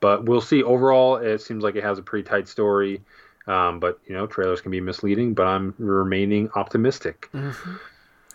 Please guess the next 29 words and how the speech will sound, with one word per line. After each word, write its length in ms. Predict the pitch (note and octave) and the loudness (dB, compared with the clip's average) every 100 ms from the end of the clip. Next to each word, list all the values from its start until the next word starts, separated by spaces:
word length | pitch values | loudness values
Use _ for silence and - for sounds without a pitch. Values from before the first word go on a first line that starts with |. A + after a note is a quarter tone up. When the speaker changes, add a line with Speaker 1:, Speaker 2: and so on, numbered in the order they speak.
| - | -8
Speaker 2:
As, 320 | A#2 A2+ - | -4 -4 2
yeah. 140 | A2+ | 6
Speaker 1:
And 920 | G#2 G#2 G#2+ G#2 G2+ G2+ G2+ G2+ G2 F2 - | 6 4 2 2 2 2 2 0 -2 -2 4
Speaker 2:
We'll 220 | B2 D#3+ | 6 6
find 180 | G#2+ G#2+ | 8 6
out 100 | B2 | 4
Speaker 1:
David, 20 | |
Speaker 2:
February. 400 | - - G#2 G#2 - - | -2 -6 -8 -14 -18 -14
Mm-hmm. 140 | C3 A#2+ | -6 -2
Speaker 1:
I'll 120 | G#2 | 0
let 180 | F#2+ F2 | 0 -4
you 80 | |
tell 200 | D#2+ - | -10 -8
the 100 | E2+ | -6
story 300 | E2 - F2 | -6 -2 -2
because 240 | E2+ E2+ F2+ | -2 -6 -6
I'm 100 | E2+ | -4
done 220 | E2 E2 | -4 -6
with 120 | E2+ | -6
this 160 | F2 - | -8 -8
universe. 560 | G2+ G2+ G#2 A2+ - | -6 -6 -8 -10 -6
Speaker 2:
<laughs> 640 | D3 A#2 A2 A2+ D#3 - C3+ - D3 - - - - - A2+ - | -2 -2 -2 0 -2 -2 -10 -10 -16 -16 -18 -18 -18 -16 -16 -14
Well, 600 | C#3 B2 C3 F3+ C3+ A2 - _ _ _ - | -8 0 4 4 2 -2 -12 _ _ _ -14
speaking 600 | - - D#3 D3+ C#3 C3+ B2 | -8 0 0 0 -4 -6 -4
more 560 | C3+ C3+ C3+ A#2+ A#2 - - | 0 2 2 2 -2 -6 0
of 200 | C3 A#2 | 2 2
movies 460 | C3+ D3+ C3+ A#2+ | 2 2 2 0
coming 400 | - B2+ B2 A#2 | -4 -6 -6 -6
out, 400 | A#2 C3 A#2 - | -2 0 0 -4